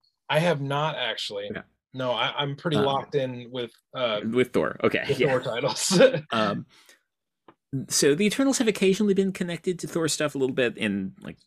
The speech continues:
Speaker 2: you know, the eighties and so forth. But
Speaker 1: Roy Thomas stuff.
Speaker 2: Roy Thomas stuff, yeah. Um,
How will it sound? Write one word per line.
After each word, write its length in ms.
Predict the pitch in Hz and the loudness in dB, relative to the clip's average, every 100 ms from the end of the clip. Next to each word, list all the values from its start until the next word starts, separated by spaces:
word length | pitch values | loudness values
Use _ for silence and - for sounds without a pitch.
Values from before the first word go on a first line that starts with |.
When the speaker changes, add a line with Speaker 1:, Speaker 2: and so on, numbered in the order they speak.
| - | -20
Speaker 2:
you 140 | - - | -16 -14
know, 80 | |
the 80 | - | -8
eighties 360 | 160 135 107 104 | -4 -4 -4 -6
and 100 | - | -6
so 140 | 117 | -6
forth. 220 | 98 98 - | -2 -4 -2
But 100 | - | 4
Speaker 1:
Roy 140 | 170 | 4
Thomas 420 | 156 165 143 147 - | 4 2 0 -2 -2
stuff. 420 | - 147 151 - 156 | 0 0 0 -4 -2
Speaker 2:
Roy 120 | 151 | 0
Thomas 280 | 135 127 117 | 2 0 0
stuff, 220 | 98 - | -2 -4
yeah. 80 | 156 - - _ - | -10 -14 -20 _ -4
Um, 640 | 120 113 110 107 104 101 | 0 2 2 2 -2 -6